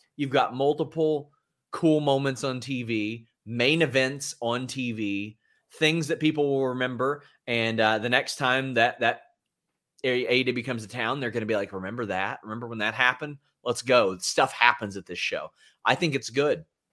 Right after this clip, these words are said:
What happened in pro wrestling is, is almost so funny. We got to the point of hot potatoing titles so much in the late nineties, early two thousands,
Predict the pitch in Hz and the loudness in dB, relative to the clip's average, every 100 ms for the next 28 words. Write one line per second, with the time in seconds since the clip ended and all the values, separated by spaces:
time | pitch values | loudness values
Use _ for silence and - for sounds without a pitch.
0 | _ _ _ _ _ _ - 104 135 147 | _ _ _ _ _ _ -14 -2 0 0
1 | - 170 180 185 226 170 139 143 151 139 | 0 2 2 2 -2 -2 -2 2 4 6
2 | 135 135 123 107 101 98 - 110 120 120 | 4 4 -2 -4 -4 -6 -6 -2 0 0
3 | 113 - 101 - 101 73 - _ _ _ | -2 -2 -2 -2 -4 -6 -16 _ _ _
4 | _ - 131 147 156 160 143 156 156 143 | _ -6 4 6 6 4 0 2 2 2
5 | 107 143 - 139 139 131 127 110 117 123 | 2 4 2 0 0 2 0 -2 2 4
6 | 131 117 - 135 123 107 120 - - 117 | 4 0 -2 -4 0 0 -2 -4 -8 -6
7 | 110 104 104 113 120 113 104 110 117 127 | -4 -2 0 0 0 0 0 0 -2 -4
8 | 120 - 113 117 120 113 113 107 104 110 | -6 -4 -2 -2 -4 -6 -2 4 4 2
9 | 135 139 | -2 -10